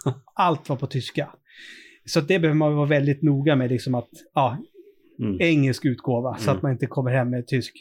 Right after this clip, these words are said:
Speaker 2: Så att det var, det var lite, det är jag lite besviken över,
Speaker 1: Mm.
Speaker 2: eh, faktiskt. Just det! Vet du vad jag såg?
Speaker 1: Nej.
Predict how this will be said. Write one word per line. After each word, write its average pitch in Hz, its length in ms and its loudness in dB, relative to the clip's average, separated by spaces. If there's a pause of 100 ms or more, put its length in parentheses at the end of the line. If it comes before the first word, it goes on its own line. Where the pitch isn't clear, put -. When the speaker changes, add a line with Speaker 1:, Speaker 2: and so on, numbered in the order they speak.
(180)
Speaker 2:
Så - 120 -2
att 180 180 -6
det 247 180 0
var, 214 220 -8
det 254 120 -2
var 247 100 0
lite, 226 180 -8 (120)
det 330 60 0
är 285 160 0
jag 233 100 -4
lite 214 400 -2
besviken 156 500 -2
över, 120 180 -4 (580)
Speaker 1:
Mm. 131 160 0
Speaker 2:
eh, 123 60 -2
faktiskt. - 300 -10 (180)
Just 226 280 2
det! 123 160 -4 (320)
Vet 160 180 2
du - 40 -8
vad 160 80 2
jag 143 80 2
såg? 180 380 0 (500)
Speaker 1:
Nej. 117 220 -8